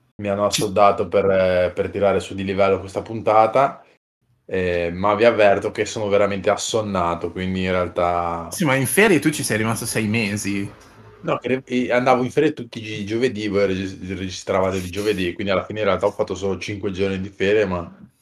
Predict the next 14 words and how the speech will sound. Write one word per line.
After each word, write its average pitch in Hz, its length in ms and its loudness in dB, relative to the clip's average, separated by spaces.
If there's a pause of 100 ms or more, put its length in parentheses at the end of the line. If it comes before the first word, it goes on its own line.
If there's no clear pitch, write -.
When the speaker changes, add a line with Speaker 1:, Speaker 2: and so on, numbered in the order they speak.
(220)
Speaker 1:
tutti 107 360 -2
Speaker 2:
<laughs> 202 120 2
Speaker 1:
contemporanei 107 1080 2
a-, 90 440 0
alle 90 160 -2
puntate, 90 600 2
cioè 85 240 2
è - 20 -6
stata - 220 -4
una 113 160 2
Speaker 2:
Ah, 110 60 2
Speaker 1:
cosa 90 160 -2
Speaker 2:
ecco, 85 100 -4
Speaker 1:
incredibile. 87 480 -2